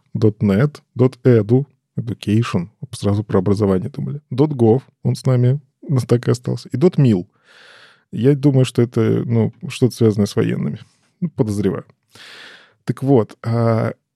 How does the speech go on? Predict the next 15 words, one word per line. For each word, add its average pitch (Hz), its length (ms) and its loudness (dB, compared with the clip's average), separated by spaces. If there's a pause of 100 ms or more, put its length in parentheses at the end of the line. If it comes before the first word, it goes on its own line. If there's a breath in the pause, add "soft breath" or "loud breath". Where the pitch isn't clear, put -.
забавно, 127 640 2
что 117 240 -4
эти 113 360 -2
домены 117 460 2
их 104 100 -4
тогда 104 180 -6
придумали, 123 640 0 (480)
но 113 120 2
они 135 160 6
не 156 120 6
выжили. 101 340 2 (540)
Ну, 127 100 0
в 131 60 -4
смысле, 139 360 0 (180)
а, 113 80 -8